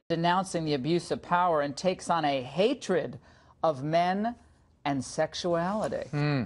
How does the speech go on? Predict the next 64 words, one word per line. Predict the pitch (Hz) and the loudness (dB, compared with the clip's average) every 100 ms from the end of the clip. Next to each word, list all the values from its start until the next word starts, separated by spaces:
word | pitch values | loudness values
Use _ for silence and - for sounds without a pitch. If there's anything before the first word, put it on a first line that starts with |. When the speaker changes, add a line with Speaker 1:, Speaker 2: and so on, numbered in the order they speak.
| - | 0
Speaker 1:
Oh, | 226 | 2
we're | 185 165 | 4 4
a | |
little | 180 160 | 4 2
behind | 151 160 147 | 0 0 0
there. | 135 135 | -2 0
Someone's | 202 208 180 | 0 0 0
knee | 180 185 | 0 2
or | 170 | 2
try | - 170 | 2 2
to | |
Speaker 2:
Well, | 170 | 2
there | 131 - | 2 2
Speaker 1:
steal | |
Speaker 2:
it | 113 | 0
Speaker 1:
a | |
Speaker 2:
is. | 208 | 2
Speaker 1:
kiss. | 185 190 | 0 0
That's | 233 | -2
a | - | -2
fun | 170 135 | -2 0
graphic. | 131 131 180 | -2 0 2
Speaker 2:
But | 190 | 4
you | 196 | 4
know, | 208 202 | 2 2
you | 196 | 0
know | 208 | 2
what | 170 | 2
it | 135 | 2
is? | 123 113 - | 0 -4 -6
Speaker 1:
There | - | -2
we | 165 | 2
Speaker 2:
The, | 156 | 0
Speaker 1:
go. | - | -2
Speaker 2:
the, | 180 151 135 - - _ _ _ | -2 0 0 -2 -18 _ _ _
the | 156 | -8
French | - - 214 220 - | -6 0 0 0 -2
have | 185 135 | -2 0
a | |
different | 110 95 147 156 123 | 0 -2 -2 -4 -6
view | 104 110 113 101 | -4 0 2 0
of | 80 | -2
this. | 76 58 - - - - - | -6 -6 -8 -10 -14 -18 -6
They, | 127 175 190 196 - | 4 6 6 4 2
they | 190 214 | 2 2
take | 214 214 180 180 | 2 0 0 2
this | 170 - - | 0 0 -2
in | 170 151 | -2 0
totality, | - 143 - 170 151 139 139 - | 0 0 2 2 2 0 -2 0
and, | 156 156 - - - - | 0 -2 -8 -18 -20 0
and | 202 202 | 2 4
they're | 269 | 2
saying, | 277 240 185 | 2 2 2
"Wait, | 147 110 - | 2 0 -2
we | 185 | 0
may | 196 247 | 2 2
have | 254 | 0
gone | 175 190 165 | 0 0 0
too | - 180 | -2 0
far." | 160 | 0
Some | 135 226 240 | 0 0 2
men | 233 196 | 2 2
have | 139 | 0
been | 151 | -2